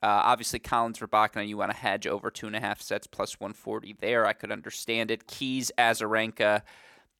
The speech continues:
it's a toss-up. Keys has the bigger weapons right now. Azarenka's the better mover. They're both extremely fit, extremely confident.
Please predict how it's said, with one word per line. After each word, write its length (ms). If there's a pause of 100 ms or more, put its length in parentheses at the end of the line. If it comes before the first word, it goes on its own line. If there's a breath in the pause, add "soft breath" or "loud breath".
(120)
it's 160
a 40
toss-up. 560 (640 soft breath)
Keys 280
has 140
the 80
bigger 240
weapons 420
right 200
now. 300 (180)
Azarenka's 600
the 80
better 240
mover. 580 (460 soft breath)
They're 100
both 320
extremely 580
fit, 400 (220)
extremely 840
confident. 680